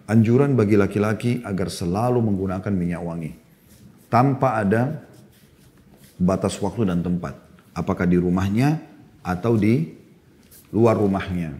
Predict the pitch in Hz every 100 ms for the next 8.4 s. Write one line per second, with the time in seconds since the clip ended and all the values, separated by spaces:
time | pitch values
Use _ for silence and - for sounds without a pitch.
0 | - - _ _ - - 95 98 95 104
1 | 107 131 - 104 107 101 95 95 104 117
2 | 113 131 - 95 90 98 98 107 98 113
3 | 92 80 85 - _ _ _ _ _ _
4 | - 80 95 110 98 90 92 87 104 95
5 | 95 98 95 98 90 98 95 87 90 104
6 | 151 - - 85 101 165 - _ _ _
7 | 95 101 101 98 92 95 101 98 92 87
8 | 92 90 110 131